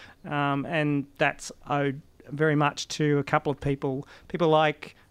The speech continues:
Damien Nicholas, of course, and to Dean Murphy, who in two thousand and five, Damien and Nick, uh, Damien and Dean together really established the true sound of Joy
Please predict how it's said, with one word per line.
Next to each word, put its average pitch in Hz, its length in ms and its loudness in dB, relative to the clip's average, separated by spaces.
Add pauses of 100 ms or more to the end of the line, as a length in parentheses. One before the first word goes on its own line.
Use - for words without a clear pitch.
(160)
Damien 151 600 2 (160)
Nicholas, 185 460 0
of 190 140 -6
course, 165 320 2
and 233 320 0
to 240 100 0
Dean 220 260 2
Murphy, 190 540 -2
who 151 420 0
in 156 160 -4
two 170 160 -4
thousand 151 400 2
and 139 120 -2
five, 139 320 2
Damien 143 320 0
and 131 160 -2
Nick, 135 180 -6 (320)
uh, 143 140 -6
Damien 165 480 2
and 139 280 -2
Dean 151 460 2 (320)
together 147 600 0
really 156 480 0
established 135 680 -4 (120)
the 143 80 -10
true 139 360 -4
sound 143 540 -4
of 127 140 -14
Joy 131 420 -8